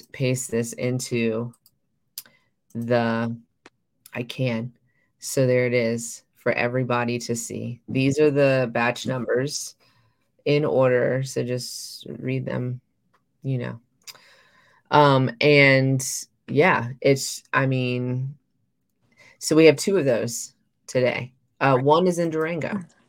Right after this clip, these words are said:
Speaker 2: Yeah, I saw that. Um,
Speaker 1: Yeah. Um, the Durango Cannabis Company, M J Durango L L C. Uh, same thing, unacceptable limits of, uh, aspergillus yeast and mold.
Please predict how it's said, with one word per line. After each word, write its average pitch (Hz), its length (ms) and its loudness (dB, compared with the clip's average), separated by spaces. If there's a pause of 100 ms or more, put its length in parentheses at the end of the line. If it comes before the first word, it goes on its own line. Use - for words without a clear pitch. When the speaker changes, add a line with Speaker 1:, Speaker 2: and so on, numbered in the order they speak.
(1080)
Speaker 2:
Yeah, 165 340 0
I 147 60 -12
saw 147 240 0
that. 147 400 4
Um, 143 360 0
Speaker 1:
Yeah. - 200 -4 (340)
Um, 139 640 4
the 147 120 2
Durango 147 360 2
Cannabis 160 460 -2
Company, 117 440 -4
M 160 200 -2
J 156 200 2
Durango 143 520 -2
L 131 240 0
L 135 80 -2
C. - 400 -10 (760)
Uh, 135 220 2
same 170 320 0
thing, 156 480 -2
unacceptable 143 760 0
limits 135 720 -2 (100)
of, 131 600 -2 (100)
uh, 123 460 0 (100)
aspergillus 147 1000 2 (220)
yeast 139 420 0
and 131 200 -2
mold. 110 340 -2